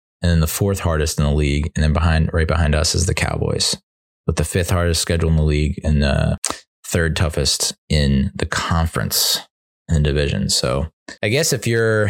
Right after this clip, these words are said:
a team like the Rams, the Bucks, the Packers, uh,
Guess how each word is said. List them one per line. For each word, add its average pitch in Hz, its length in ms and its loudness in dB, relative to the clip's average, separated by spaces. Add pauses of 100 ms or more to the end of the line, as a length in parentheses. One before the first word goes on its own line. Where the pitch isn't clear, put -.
(560)
a 98 60 0
team 113 540 0
like 95 600 -2
the 78 120 0
Rams, 76 480 0
the 78 80 -4
Bucks, 71 420 -2
the - 80 -4
Packers, 64 840 -2
uh, 52 540 -2